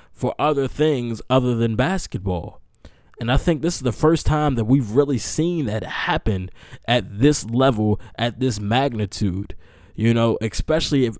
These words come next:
everything's been going on, case after case, death after death, uh, protest after protest. Um, the disease numbers, the virus numbers keep going up. All of this going on, and these guys have been in a bubble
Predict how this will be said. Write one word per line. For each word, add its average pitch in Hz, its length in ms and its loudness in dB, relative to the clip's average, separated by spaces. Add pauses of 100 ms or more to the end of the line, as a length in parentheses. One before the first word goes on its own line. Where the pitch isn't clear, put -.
everything's 151 460 6
been 123 180 -2
going 135 320 2
on, 113 500 -6 (240)
case 165 320 6
after 120 220 0
case, 110 440 -4 (220)
death 147 320 4
after 123 260 -4
death, 107 400 -6 (280)
uh, 104 320 2 (240)
protest 139 480 0
after 123 180 -4
protest. 131 600 2 (380)
Um, 104 440 -6 (320)
the 104 100 -6
disease 131 640 6
numbers, 120 260 0
the 120 100 0
virus 139 460 0
numbers 117 240 -2
keep 120 200 -6
going 107 360 -6
up. 98 240 -4 (300)
All 190 260 2
of 190 80 -4
this 175 160 -2
going 151 320 0
on, 139 240 -2
and 107 80 -8
these 180 240 -2
guys 151 300 0
have 110 120 -4
been 135 160 0
in 127 140 -2
a 104 60 -2
bubble 110 600 0